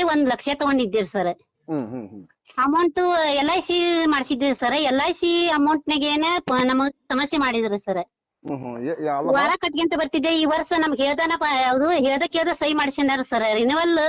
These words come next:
Speaker 1: ಬಂದಾಗ ಹೇಳ್ಬೇಕ ಬೇಡ್ರಿ ಸರ್?
Speaker 2: ಹೇಳ್ಬೇಕು, ಹೇಳ್ಬೇಕಮ್ಮ, ಹೇಳ್ಬೇಕು.
Speaker 1: ಹೌದ್ರಿ, ರಿನಿವಲ್ ಬಂದಾಗ ನಮ್ ಕಡೆ ಸಹಿ ಮಾಡ್ಸ್ಕೊಂಡಿಲ್ರಿ, ನಮ್ ಯಜಮಾನ್ರು ಮಾಡಿಲ್ಲ ಅಂತಾರಿ, ನಮ್ ಮನೆಗೆ ಬಂದಿಲ್ರಿ, ಸಹಿ ಮಾಡ್ಸ್ಕೊಂಡಿಲ್ರಿ.
Speaker 2: ಹ್ಮ್, ಹ್ಮ್.
Speaker 1: ನಮ್ದು ನಮ್ ಯಜಮಾನ್ರು ಸದಸ್ಯರು ಎಲ್ಲರೂ ಸಹಿ ಮಾಡ್ಯಾರ ಸರ್.
Speaker 2: ಹ್ಮ್, ಹ್ಮ್, ಹ್ಮ್, ಹ್ಮ್.
Speaker 1: ಅದನ್ನ ಯಾಕಂತ ಪ್ರಶ್ನೆ ಮಾಡಿದಕ್ಕ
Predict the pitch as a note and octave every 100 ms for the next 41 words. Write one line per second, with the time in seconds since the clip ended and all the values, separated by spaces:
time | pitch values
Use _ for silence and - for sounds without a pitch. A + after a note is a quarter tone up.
0 | D#4+ C#4+ C4 C4 C#4+ C4+ C#4 C4+ D4+ C#4+
1 | C4+ C4 B3+ - A3+ A#3 - _ _ E3
2 | F3+ D3 A#2+ B2+ A#2 A2 G2+ G#2 F#2 F2
3 | _ _ - D#4+ F4 E4 D#4 D#4+ F4+ F4
4 | E4+ D#4+ D#4+ F4 D4 D4 E4 D#4+ D#4 D#4+
5 | C#4+ D4+ C#4+ D4+ E4 D4 C4 A3+ C#4+ D#4
6 | E4+ D#4 C4+ C#4+ C4+ B3+ B3 D4+ D4 B3
7 | C4 D4+ D4 C4+ B3+ C4 A#3+ C4 B3+ A3
8 | A3+ G3+ G#3 G4 - - _ D4+ D4 D#4+
9 | D#4+ E4 - C4+ C#4 C#4+ D4 D4 A#3 C#4+
10 | D#4+ C#4+ C4 B3 C#4 D#4+ D#4 C#4 A#3+ G#3
11 | F#3+ F#3 - - - - - - D#3+ C#3
12 | B2+ G2+ G#2+ F#2+ _ C4+ D4+ D4+ E4 E4+
13 | E4+ - C#4+ C4+ D#4 D#4 C#4 D4 D#4+